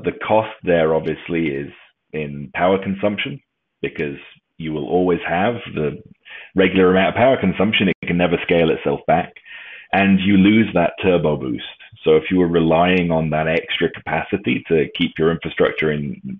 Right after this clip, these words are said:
running, you would lose that. Um, for big I P hardware platforms, we don't recommend any of the workarounds, and I don't believe we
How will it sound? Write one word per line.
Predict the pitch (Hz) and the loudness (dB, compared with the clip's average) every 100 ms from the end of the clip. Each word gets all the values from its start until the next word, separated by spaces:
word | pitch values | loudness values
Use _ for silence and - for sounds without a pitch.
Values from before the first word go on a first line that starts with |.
| - | -4
running, | 87 87 120 165 - - - - _ | 0 2 0 -4 -12 -20 -20 -20 _
you | 78 82 | -4 -2
would | 80 | 2
lose | 117 151 - | 4 4 0
that. | 62 50 - _ _ - - - _ - | -6 -10 -12 _ _ -20 -20 -20 _ -6
Um, | 80 69 65 - - - _ _ - - | -4 -4 -6 -12 -12 -16 _ _ -18 -2
for | 107 90 82 80 82 - - | 2 4 4 2 -2 -12 -2
big | 113 | 4
I | 127 | 4
P | 127 175 165 | 4 0 2
hardware | 110 113 120 120 | 2 2 2 2
platforms, | 135 123 - 135 131 131 123 - - | 2 0 0 0 0 -2 -6 -12 -6
we | 98 101 95 95 - | 0 2 2 0 2
don't | 98 98 | 0 2
recommend | 101 98 101 92 98 | 0 2 2 2 2
any | 98 95 | 2 2
of | 90 | 0
the | 90 | 2
workarounds, | 98 98 107 113 117 110 - | 2 4 2 2 0 -4 -4
and | 82 80 64 | -4 -2 -2
I | |
don't | 78 78 | -2 -2
believe | 78 80 | -2 -2
we | 80 | -4